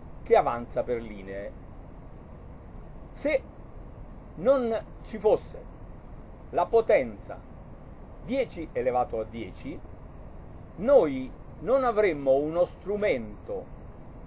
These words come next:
potente per cui poter ottenere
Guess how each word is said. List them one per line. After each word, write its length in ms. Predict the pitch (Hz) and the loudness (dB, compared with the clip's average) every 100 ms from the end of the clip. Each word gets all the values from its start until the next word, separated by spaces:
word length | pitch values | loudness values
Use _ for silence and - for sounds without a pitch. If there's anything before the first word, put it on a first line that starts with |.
| - - - - - | -14 -14 -14 -14 0
potente 840 | 151 151 147 107 110 - 139 220 - - - - - - - - - - - - - - - - - | 4 6 6 4 -8 -4 0 0 -4 -14 -16 -14 -14 -14 -14 -14 -14 -14 -16 -16 -14 -14 -14 -14 -14
per 240 | - 254 247 | 8 8 8
cui 320 | - 285 247 | 0 0 0
poter 800 | - - 233 240 277 277 294 339 - - - - - - - - | -4 10 10 12 12 12 10 6 -4 -14 -14 -14 -16 -16 -16 -2
ottenere 800 | - 214 - 240 240 240 254 302 | 4 4 12 10 12 8 8 6